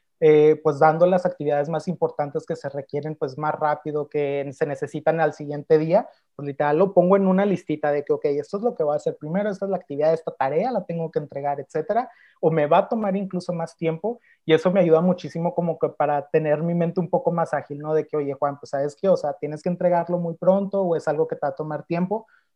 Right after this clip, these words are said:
pues, sigue". Otra de las cosas que también utilizo y que la verdad yo sé que a lo mejor algunos sí usan este tipo de actividades o cosas para motivarse un poquito es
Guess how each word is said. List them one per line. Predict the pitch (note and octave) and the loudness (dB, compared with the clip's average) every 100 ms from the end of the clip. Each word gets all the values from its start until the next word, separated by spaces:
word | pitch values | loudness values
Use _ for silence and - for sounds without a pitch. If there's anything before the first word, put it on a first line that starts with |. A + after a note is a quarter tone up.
| _ | _
pues, | D#3+ D#3 | 4 4
sigue". | D#3 C#3+ C3+ _ _ _ | 2 -6 -10 _ _ _
Otra | E3 F3+ G#3 | 8 8 8
de | A3+ | 8
las | F#3 - | 6 4
cosas | E3 D#3+ | 0 0
que | F#3 | -2
también | F3 D#3 D3+ | 0 -2 -6
utilizo | D#3 D#3+ C#3+ D#3+ | -6 -4 -4 -4
y | |
que | D#3+ | -2
la | D3+ C#3+ | 0 0
verdad | C#3+ C#3+ D3 D3 | 0 0 0 2
yo | D#3 | 2
sé | D#3+ | 2
que | E3+ | 0
a | |
lo | D#3+ E3 | 2 0
mejor | D#3 C#3 D3+ | 0 -2 0
algunos | D#3 D#3+ E3 E3+ F3+ - _ | 2 0 0 2 2 0 _
sí | F3 E3 | 0 0
usan | D#3+ E3+ E3+ | 2 0 0
este | E3 E3+ | -2 -4
tipo | F3+ F3 | -2 2
de | E3+ | 4
actividades | E3 - D3+ D3+ D3+ D#3 D#3 | 2 -2 -4 0 2 2 0
o | - | -2
cosas | D3+ E3 D#3+ | -4 -4 -2
para | E3 D3+ | -2 0
motivarse | D3+ D3 D3+ D3 C#3 | -2 -4 -2 -2 -4
un | E3 | -8
poquito | D#3 D#3+ D#3 E3 | -6 -6 2 4
es | D3+ D3 | 4 2